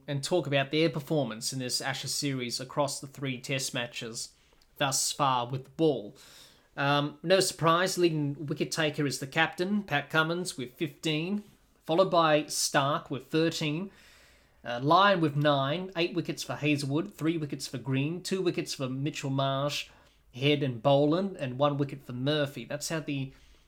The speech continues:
Australian bowlers have performed in this series overall, but across the three test matches in this series. Um,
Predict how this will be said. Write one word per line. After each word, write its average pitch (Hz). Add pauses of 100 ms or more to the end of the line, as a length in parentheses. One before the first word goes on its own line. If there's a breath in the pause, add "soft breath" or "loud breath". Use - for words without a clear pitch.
Australian 139
bowlers 143
have 127
performed 143
in 123
this 131
series 139
overall, 131 (480 soft breath)
but 160
across 254
the 208
three 165
test 165
matches 135
in 131
this 131
series. 143 (640 soft breath)
Um, 175